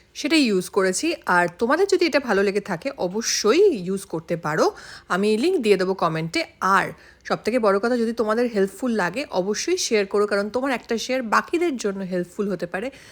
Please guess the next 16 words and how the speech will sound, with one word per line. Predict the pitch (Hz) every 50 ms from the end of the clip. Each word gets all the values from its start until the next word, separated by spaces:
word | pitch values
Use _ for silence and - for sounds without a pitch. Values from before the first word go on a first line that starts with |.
| - - _
কারণ | - - 175 180 190 190 196 202 -
অনেক | - 196 226 226
সময় | - - 262 240 262 277 285
সবার | 269 - 214 175 175 185 202
কাছে | - 226 226 233
যে | 220 247 254
একই | - - 175 - - 226
ভিডিও | 202 220 196 214 220
পৌঁছে, | 214 - 202 190 180 214 208
তা | 202 185
তো | 165 -
নয়। | 185 175 196 277 320 294 - - - - - - _ _ -
তোমরা | - 185 175 175 170
যদি | 170 180 185 202
এটা | 196 208 202
দেখো | 196 185 170 165 - - 392